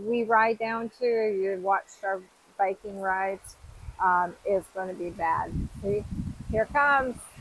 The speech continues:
Here it comes, guys. Yeah, that's a good gust right there. Yeah.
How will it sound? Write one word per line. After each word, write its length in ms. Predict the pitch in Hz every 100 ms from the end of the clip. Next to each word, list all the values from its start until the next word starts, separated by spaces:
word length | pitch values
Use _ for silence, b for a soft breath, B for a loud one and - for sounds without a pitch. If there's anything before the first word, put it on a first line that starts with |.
| -
Here 120 | 220
it 120 | 233 311
comes, 220 | 320 285 277
guys. 460 | 262 262 269 254 - - _ _ _ _ _ _ -
Yeah, 180 | 208 - 214
that's 160 | 233
a 60 | 247
good 240 | 233 214
gust 360 | 214 208 208 -
right 240 | 220 214
there. 400 | 202 196 170 190 175 _ _ -
Yeah. 240 | 196 190